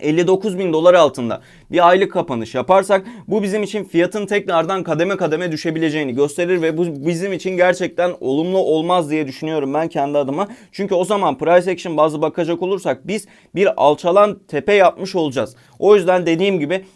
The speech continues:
bizim, e, her halükarda şu seviyenin üzerinde kapatmamız bizim için olumlu olur. Elli sekiz bin dokuz yüz on bizim için çok olumlu olacak. Bölgede altmış üç bin yedi yüz on yedi dolar bölgesi bu bölgenin üzerinde bir aylık kapanış bizim için gerçekten çok güzel olur. Bu gece saat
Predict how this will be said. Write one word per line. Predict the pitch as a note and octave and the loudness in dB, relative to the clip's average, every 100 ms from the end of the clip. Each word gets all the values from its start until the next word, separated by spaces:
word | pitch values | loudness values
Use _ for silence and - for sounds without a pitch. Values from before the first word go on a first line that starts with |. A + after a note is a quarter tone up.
| _ | _
bizim, | D3+ F#3 G3 F#3+ _ - | -2 0 -2 -6 _ -2
e, | C3+ C3+ B2 | 0 2 2
her | E3+ G3+ | 4 4
halükarda | F3 D#3+ D#3 D#3 C#3 D3+ | 6 4 4 0 0 0
şu | F3+ G3 | -4 -4
seviyenin | G3+ D#3+ C#3 | -2 0 -2
üzerinde | C#3 C3 C#3 A#2+ | -2 -4 -2 -4
kapatmamız | D3 C3+ E3+ - E3 F#3+ F#3+ _ - | -4 0 0 0 -4 -6 -8 _ -12
bizim | D3 F#3+ | -6 -4
için | F#3 G3 F#3+ | -4 -6 -4
olumlu | C#3+ D3+ F3 | -2 -2 0
olur. | F3+ F3 F#3 | 0 0 -2
Elli | B2+ C3+ | -4 -4
sekiz | C#3+ D#3+ E3+ D3 | -4 -6 -6 -6
bin | B2+ | -6
dokuz | A#2+ B2 D#3+ | -6 -4 -4
yüz | C#3+ | 0
on | F#3 G3 - - | -2 -2 -10 -10
bizim | D3+ G#3+ | -4 -2
için | F#3+ F#3+ | -2 -4
çok | F3+ G3+ - | -2 -2 0
olumlu | D#3+ D#3+ D3+ | -2 -2 -2
olacak. | C3+ C3 B2+ A2+ | -2 -2 -4 -4
Bölgede | D#3 E3 F3+ F3 | -4 -2 0 2
altmış | D#3 - E3+ | 0 -4 -10
üç | G#3 - | -10 -6
bin | |
yedi | E3+ D3+ D#3 | -4 -4 -4
yüz | D3+ | -4
on | E3+ | -4
yedi | E3 B2+ | -4 -2
dolar | B2 C#3 D#3 D#3 | -2 0 0 0
bölgesi | D#3 D#3 D3 A#2 | -4 -4 -4 -4
bu | D#3 | -2
bölgenin | F3 D#3 C3+ B2+ | -2 -2 -2 -4
üzerinde | A#2+ A#2+ A2 G#2 | -4 -6 -6 -4
bir | B2 | 0
aylık | D3 F3 F3 | 0 0 -2
kapanış | D#3+ D#3+ E3 E3+ _ D3+ | -4 -4 -6 -8 _ -14
bizim | C3+ D#3+ F3 | -8 -4 -4
için | F3 E3+ | -4 2
gerçekten | D#3+ D#3+ E3 D#3 D3 | 2 2 -4 -4 -4
çok | F3 E3 | -4 -6
güzel | C#3+ D3+ | -4 -4
olur. | D#3 D#3+ E3 | -2 -2 -4
Bu | G#2+ A#2 G3+ | -6 -2 0
gece | G3 C#3+ E3+ F3 - _ | 0 0 -4 -6 -18 _
saat | - E3+ D#3 | 0 4 4